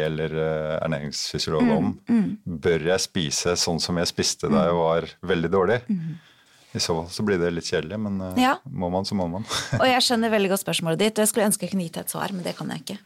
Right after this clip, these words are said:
Speaker 2: Eh, og det er jo nettopp dette her med at det er så inn-, innmari individuelt også, ikke sant?
Speaker 1: Mm.
Speaker 2: Dette her med de sykdommene. Men,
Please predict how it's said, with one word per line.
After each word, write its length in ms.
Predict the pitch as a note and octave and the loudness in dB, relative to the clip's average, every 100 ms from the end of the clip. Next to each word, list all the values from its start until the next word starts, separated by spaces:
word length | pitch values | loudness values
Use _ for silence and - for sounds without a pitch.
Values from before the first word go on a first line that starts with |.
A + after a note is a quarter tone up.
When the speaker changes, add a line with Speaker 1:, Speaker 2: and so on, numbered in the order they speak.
| - | -4
Speaker 2:
Eh, 300 | F#3+ F#3 F#3 G#2+ | -2 0 2 2
og 80 | G#3+ | 4
det 80 | G#3 | 4
er 140 | G#3 | 2
jo 60 | G3+ | 0
nettopp 220 | F3 - | -4 -4
dette 140 | G3 F#3 | -2 0
her 60 | |
med 80 | F3 | -2
at 40 | F3+ | 0
det 140 | F2 | -2
er 80 | E3 | 0
så 260 | - F3+ - _ _ | 0 0 -6 _ _
inn-, 600 | - - G3+ E3 D#3 C#3+ - | -8 0 2 2 0 -2 0
innmari 320 | F#3 E3 D#3 | 0 2 0
individuelt 520 | E3 D#3+ E3 D#3 D#3+ | 0 0 0 0 0
også, 120 | - C#4 | 0 0
ikke 100 | - | 2
sant? 260 | A#3+ C4+ | 2 2
Speaker 1:
Mm. 160 | - G3 | 0 0
Speaker 2:
Dette 140 | F3+ E3 | 2 0
her 160 | F3 | 0
med 220 | F3 E3 D#3 | -2 -4 -2
de 60 | |
sykdommene. 580 | D#3+ D#3 D#3+ D#3 E3+ B3+ | -4 -4 -4 -2 2 2
Men, 180 | A3+ | 2